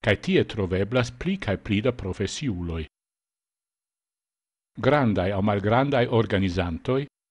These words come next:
asocioj, urboj, komercistaroj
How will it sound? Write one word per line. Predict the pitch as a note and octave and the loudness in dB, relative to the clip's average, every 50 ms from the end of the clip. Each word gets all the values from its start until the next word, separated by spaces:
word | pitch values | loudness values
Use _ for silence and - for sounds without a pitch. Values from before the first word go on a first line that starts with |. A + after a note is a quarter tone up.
| - F#2+ | -10 -10
asocioj, | - - F2+ - - - A#2 A2 A#2 A2+ A2+ A2 A2+ A#2 - | -8 -10 -12 -10 -4 -2 0 2 2 4 4 2 2 -2 -4
urboj, | - A2+ A#2+ A#2+ G#2+ G2+ - A#2 A2 A2+ A2+ | -2 0 0 0 0 -2 -2 -2 -2 -2 -2
komercistaroj | - - G2+ F#2+ F#2+ F#2 F2+ - - - - - - - F#2+ G2 F#2 G2 A2+ A#2+ B2 | -2 -2 0 0 0 -2 -4 -4 -8 -8 -8 -6 -4 -2 0 2 2 2 2 2 2